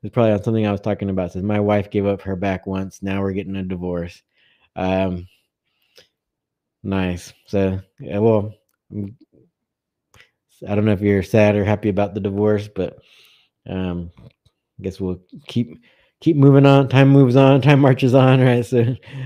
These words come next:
um, and hopefully, uh, everything, uh, works out for you.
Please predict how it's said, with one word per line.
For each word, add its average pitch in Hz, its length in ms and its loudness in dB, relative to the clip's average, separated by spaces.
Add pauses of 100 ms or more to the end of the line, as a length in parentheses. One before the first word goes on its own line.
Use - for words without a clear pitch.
(100)
um, 98 520 -2 (480)
and 107 160 -6
hopefully, 101 580 -2
uh, 90 260 -4 (840)
everything, 98 640 -6
uh, 85 300 -8 (140)
works 92 300 -10
out 90 240 -8
for 87 180 -10
you. 87 260 -8